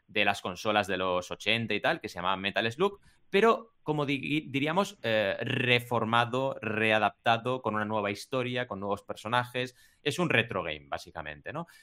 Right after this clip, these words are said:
Y básicamente nos hablan en Mary Station que están en pre-campaña, eh, de hecho son clientes míos, y están en pre-campaña a punto de lanzar el proyecto. Y os compartimos el artículo, no por nada, sino para que echéis un vistazo a cómo se hace una nota de prensa de pre-campaña, ¿de acuerdo?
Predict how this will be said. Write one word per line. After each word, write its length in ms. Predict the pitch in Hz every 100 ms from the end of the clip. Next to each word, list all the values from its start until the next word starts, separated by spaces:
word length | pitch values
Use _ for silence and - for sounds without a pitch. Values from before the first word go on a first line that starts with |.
| _
Y 80 | -
básicamente 480 | 135 123 151 143 151
nos 160 | 139 117
hablan 200 | 117 120
en 80 |
Mary 140 | 120 131
Station 360 | 123 156 175 156
que 80 |
están 280 | 107 - 120
en 80 | 113
pre-campaña, 680 | 120 117 127 143 139 165 202 _ _
eh, 260 | 90 92 87
de 80 |
hecho 140 | 98 98
son 160 | 113
clientes 380 | 104 90 87 90
míos, 260 | 123 156 - - -
y 80 | 107
están 180 | 107 107
en 80 |
pre-campaña 460 | 104 110 107 104 117
a 40 |
punto 220 | 113 98 101
de 60 |
lanzar 220 | 95 92
el 100 | 95
proyecto. 460 | - 87 82 - 76 - -
Y 120 | 127
os 100 | 135
compartimos 640 | - - 135 127 127 196 202
el 220 | 190 170
artículo, 420 | 147 139 175 131
no 160 | 127 131
por 160 | 151
nada, 220 | 120 117 98
sino 200 | 104 98
para 200 | 95 95
que 60 |
echéis 180 | 95 117
un 80 | 147
vistazo 320 | 131 139 156
a 60 | -
cómo 180 | 131
se 80 | 131
hace 100 | 131
una 100 | 131
nota 200 | 120 123
de 100 | 135
prensa 320 | 113 123 123
de 80 | 127
pre-campaña, 640 | - - 90 180 151 78 - _ _ -
¿de 40 |
acuerdo? 320 | 78 87 123